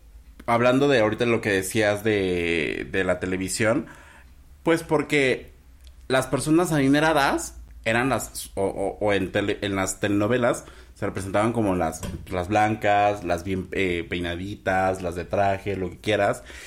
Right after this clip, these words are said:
Y la, los actores de tez morena, pues son que si el pobre, que si el ñero, que si la, el ama de llaves, que si la,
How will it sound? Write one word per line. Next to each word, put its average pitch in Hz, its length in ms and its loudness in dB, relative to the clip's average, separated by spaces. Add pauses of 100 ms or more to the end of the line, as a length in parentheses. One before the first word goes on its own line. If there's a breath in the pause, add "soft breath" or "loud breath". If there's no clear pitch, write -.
(180 loud breath)
Y 123 100 2
la, 113 320 2
los 110 220 0
actores 123 420 0
de 113 80 2
tez 113 280 0
morena, 131 580 2 (280 loud breath)
pues 131 160 -2
son 120 220 -2
que 110 120 -2
si 104 120 -6
el 90 120 -2
pobre, 95 500 -2
que 101 160 0
si 117 120 -2
el 98 160 0
ñero, 101 480 0
que 98 200 0
si 101 200 -6
la, 92 440 2
el 98 200 -2
ama 95 200 0
de 92 100 -2
llaves, 101 540 2
que 95 120 -4
si 90 140 -8
la, 87 320 -4